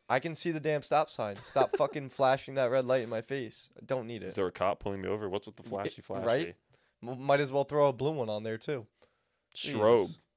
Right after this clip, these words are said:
Speaker 1: <laughs> Yo, turn it on. <laughs> Um, number three, red.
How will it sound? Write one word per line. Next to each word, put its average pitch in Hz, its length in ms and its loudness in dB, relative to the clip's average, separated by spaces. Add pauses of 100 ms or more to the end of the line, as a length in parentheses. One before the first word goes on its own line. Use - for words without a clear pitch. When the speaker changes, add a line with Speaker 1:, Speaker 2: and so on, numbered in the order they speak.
(240)
Speaker 1:
<laughs> - 420 -20
Yo, 160 140 -2
turn 175 240 0
it 170 100 4
on. 151 300 4
<laughs> 165 60 -2 (840)
Um, 110 440 2 (1800)
number 131 280 0
three, 120 600 -4 (1800)
red. 113 680 4